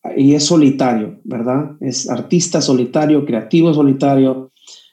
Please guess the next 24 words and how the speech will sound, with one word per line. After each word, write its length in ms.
eh, 460
adorador, 920
músico, 1000
salmista, 960
líder, 420
como 160
quieras 200
llamarlo, 500
no 260
vamos 300
a 100
tener 220
esas 260
conversaciones 680
que 80
son 260
tan 160
importantes 640
que 100
nos 160
llevan 220
a 100
pensar, 400
"Wow, 400